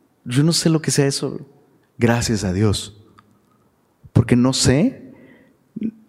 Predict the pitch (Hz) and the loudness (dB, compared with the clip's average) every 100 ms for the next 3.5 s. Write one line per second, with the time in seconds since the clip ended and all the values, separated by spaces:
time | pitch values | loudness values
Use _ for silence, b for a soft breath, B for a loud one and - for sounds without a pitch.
0 | _ _ _ _ _ 127 123 151 147 143 | _ _ _ _ _ 0 2 2 2 2
1 | 127 117 123 117 107 - 107 107 135 135 | 2 4 4 4 2 4 2 4 2 0
2 | 107 107 110 110 110 - 101 - 113 101 | 0 2 2 2 -2 -6 -6 0 0 0
3 | - 151 110 - | -2 0 0 -4